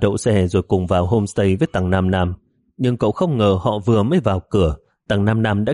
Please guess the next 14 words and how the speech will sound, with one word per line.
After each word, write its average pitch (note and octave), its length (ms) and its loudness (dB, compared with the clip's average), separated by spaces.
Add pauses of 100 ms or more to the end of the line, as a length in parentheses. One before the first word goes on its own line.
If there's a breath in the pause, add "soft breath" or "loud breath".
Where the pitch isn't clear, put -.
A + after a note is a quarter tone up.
kéo B2+ 240 0
cánh C3 180 -2
tay G#2+ 180 -2
cậu F#2+ 200 -2
một G2+ 200 -2
cách E3 180 -2
vô C#3 140 0
cùng F#2 260 -2
tự F2+ 180 -2
nhiên B2 340 0
và F#2+ 100 2
nói, F2+ 300 0 (580)
"Anh F3+ 140 0
yêu, E3+ 240 2